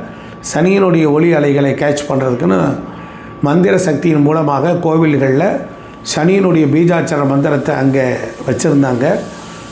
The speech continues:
அதை வச்சு அதுக்கப்புறம் சிலையை நிறுவியிருக்காங்க, எந்திரத்தை பிரதிஷ்டை பண்ணியிருக்காங்க. இப்ப சனீஸ்வர பகவானுக்கு போய் நவக்கிரகத்துல எள்ளு தானியத்தை வச்சு ஒரு விளக்கு போட்டு வரலாம், எள்ளு ஜாமம் விளக்கு ஏத்தலாம்.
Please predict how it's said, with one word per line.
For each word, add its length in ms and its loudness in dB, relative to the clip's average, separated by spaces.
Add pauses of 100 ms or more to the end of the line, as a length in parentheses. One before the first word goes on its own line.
(340)
அதை 180 0
வச்சு 320 2 (500)
அதுக்கப்புறம் 720 0 (200)
சிலையை 360 0
நிறுவியிருக்காங்க, 720 2
எந்திரத்தை 400 2
பிரதிஷ்டை 460 -2
பண்ணியிருக்காங்க. 400 -2 (640)
இப்ப 140 -2
சனீஸ்வர 460 2
பகவானுக்கு 480 0
போய் 220 2
நவக்கிரகத்துல 680 0 (1040)
எள்ளு 300 2
தானியத்தை 480 2
வச்சு 280 2
ஒரு 100 4
விளக்கு 260 2
போட்டு 260 0
வரலாம், 260 0
எள்ளு 280 4
ஜாமம் 360 2
விளக்கு 280 0
ஏத்தலாம். 380 -2